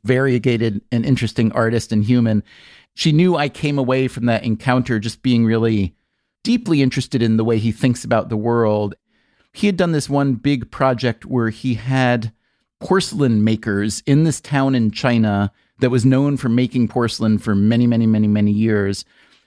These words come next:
He commissioned them to make these little porcelain sunflower seeds that look like real sunflower seeds. And they must have made, it might have been in the millions, at least in the many, many, many thousands. And there was an exhibit, I wanna say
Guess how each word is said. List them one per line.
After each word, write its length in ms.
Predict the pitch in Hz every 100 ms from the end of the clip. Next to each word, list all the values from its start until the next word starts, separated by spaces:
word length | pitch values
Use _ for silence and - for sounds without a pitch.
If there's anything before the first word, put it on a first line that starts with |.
| _ _
He 220 | - 139
commissioned 540 | - 135 156 185 180 151
them 180 | 139 127
to 100 | 135
make 200 | 131 123
these 220 | 123 107
little 640 | 127 151 196 226 254 - _
porcelain 600 | - 147 - 135 120 107
sunflower 600 | - - 151 131 69 69
seeds 580 | - - 87 82 92 -
that 220 | - 117 113
look 300 | 139 - -
like 260 | 107 127 127
real 200 | 143 127
sunflower 520 | - 101 - 85 82
seeds. 440 | - 82 87 90 - _ _ - _ _ -
And 380 | 127 120 120 -
they 180 | 135 131
must 260 | 139 170 -
have 140 | 143
made, 560 | 127 117 110 107 98 - - _ -
it 80 | 98
might 320 | 135 156 190
have 100 | 170
been 120 | 151
in 120 | 131
the 60 | 113
millions, 680 | 101 104 101 104 95 98 -
at 100 | 113
least 380 | 127 160 - -
in 120 | 117
the 60 | 113
many, 280 | 123 131
many, 220 | 127 120 117
many 220 | 113 110
thousands. 640 | 107 120 117 113 107 98
And 100 | 107
there 80 | 110
was 140 | 113
an 100 | 104
exhibit, 460 | 107 95 127 123 123
I 80 | 120
wanna 500 | 123 139 147 175 185
say 500 | - - 151 147 143